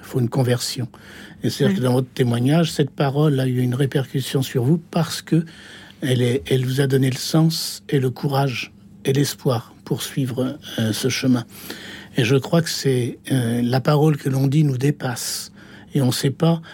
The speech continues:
Speaker 1: euh, si je dis une belle parole, euh, euh, l'impact qu'elle a sur une personne, je peux pas me l'attribuer. Parce qu'en fait, cette parole, elle va être porteuse de
Speaker 2: Mhm.
Speaker 1: l'esprit. Et vous, vous allez trouver dans cette parole, justement, la, la force, l'énergie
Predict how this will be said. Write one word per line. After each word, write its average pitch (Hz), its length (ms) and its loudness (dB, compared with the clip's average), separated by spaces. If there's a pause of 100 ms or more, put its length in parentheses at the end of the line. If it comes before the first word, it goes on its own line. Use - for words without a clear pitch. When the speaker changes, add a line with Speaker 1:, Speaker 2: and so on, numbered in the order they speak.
(340)
Speaker 1:
euh, 127 160 0
si 135 200 -2
je 127 60 0
dis 135 80 0
une 127 180 4
belle 127 200 0
parole, 143 720 2 (180)
euh, 143 500 -2
euh, - 40 0
l'impact 143 500 2
qu'elle 143 140 2
a 139 60 2
sur - 180 -2
une 127 120 2
personne, 131 400 0
je 147 100 -4
peux 143 100 -4
pas 151 160 0
me 139 120 2
l'attribuer. 123 680 -2 (420)
Parce - 160 -4
qu'en 131 140 0
fait, 156 260 0
cette - 320 -4
parole, 135 340 0
elle 120 140 0
va 120 100 -2
être 113 120 -4
porteuse 151 400 0
de 131 60 4
Speaker 2:
Mhm. 123 60 2
Speaker 1:
l'esprit. 139 460 -2 (480)
Et 127 120 4
vous, 151 160 6
vous 143 140 4
allez 131 260 2 (300)
trouver 185 360 4
dans 165 100 2
cette 147 240 -6
parole, 147 300 0
justement, 135 360 -2
la, 123 160 -2 (420)
la 131 120 0
force, - 400 -4
l'énergie 135 560 2